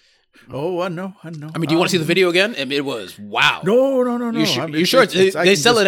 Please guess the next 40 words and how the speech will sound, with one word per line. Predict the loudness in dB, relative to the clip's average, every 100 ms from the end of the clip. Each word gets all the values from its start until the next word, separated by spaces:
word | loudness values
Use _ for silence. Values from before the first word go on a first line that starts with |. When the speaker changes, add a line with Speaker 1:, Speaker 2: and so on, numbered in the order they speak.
| 0
Speaker 2:
it |
at, | -2
they, | 2 2
Speaker 1:
all | 2
I |
have | 2
Speaker 2:
they | 2
Speaker 1:
to | 2
Speaker 2:
sell | 0
Speaker 1:
do | 2
Speaker 2:
it | 0
as, | 0 -4
they | -4
sell | 0
it | -2
as | -2
a |
souvenir. | -8 -8 -6 -8 -10 _ _ _ _ _ _ _ _
Speaker 1:
Yeah, | -14 -10 -10
no. | -10
All | -10 -8
I |
have | -10
to | -10
do | -12
is | -12
close | -12 -14
my | -12 -12 -10
eyes, | -12
and | -12 -14
it's, | -14
it's | -16 -16 -12
there. | -8
Speaker 2:
Oh, | -4
wow. | -4 -4 -4
Speaker 1:
Um, | -4
Speaker 2:
Okay, | -4 -4
yeah, | -4 -8
Speaker 1:
it's, | -10
Speaker 2:
sure. | -10 -10